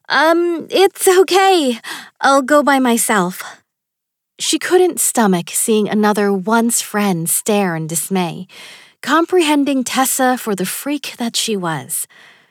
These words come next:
As she darted toward the closest exit, the counselor protested. "Where do you think you're going?" Tessa was awkwardly loud in the otherwise hushed gallery, that nervousness popping out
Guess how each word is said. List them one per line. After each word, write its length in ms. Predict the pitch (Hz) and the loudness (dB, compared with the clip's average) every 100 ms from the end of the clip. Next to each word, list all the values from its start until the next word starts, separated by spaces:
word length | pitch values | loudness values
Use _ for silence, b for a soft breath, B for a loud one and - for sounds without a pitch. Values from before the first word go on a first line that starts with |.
| b b _ - | b b _ -2
As 120 | 269 | 0
she 160 | - 254 | 2 0
darted 480 | 262 277 330 359 | 2 2 2 -2
toward 320 | - - 240 202 | -4 -2 -2 -2
the 120 | 196 | -6
closest 500 | 190 226 214 - 220 - | -4 -2 0 -2 -4 -4
exit, 500 | 175 156 139 - - B B B | -6 -6 -8 -10 -18 B B B
the 140 | - - | -4 -2
counselor 560 | - 285 294 - 151 | 0 -2 -2 -4 -6
protested. 800 | 151 185 - 202 - - - - b b b b | -6 -8 -2 -2 -2 -6 -16 -20 b b b b
"Where 240 | - 392 466 | 0 2 4
do 60 | 539 | 4
you 60 | |
think 220 | 466 302 240 | 4 2 2
you're 240 | 202 190 | 2 2
going?" 320 | 165 156 220 - _ _ _ _ _ _ _ _ _ - | 2 0 -6 -10 _ _ _ _ _ _ _ _ _ -6
Tessa 380 | - 320 - 339 | -2 0 0 0
was 300 | 254 220 - | 0 -2 -2
awkwardly 600 | 226 220 202 202 185 175 | 0 0 0 -2 0 -2
loud 440 | 170 165 156 147 156 | -2 0 0 -2 -4
in 80 | 160 | -6
the 160 | 156 | -4
otherwise 680 | 180 175 165 165 165 165 - | -2 -2 -2 -2 -2 -4 -2
hushed 340 | 202 185 - - - | -2 -2 -4 -8 -4
gallery, 640 | 180 170 160 147 - 165 B B B B | -2 -2 -4 -8 -12 -18 B B B B
that 220 | - 208 | -2 -2
nervousness 800 | 190 202 214 208 185 - 165 160 | 0 0 2 0 0 -2 -2 -6
popping 420 | - - 240 247 226 | -6 -2 -2 0 0
out 200 | 208 | 0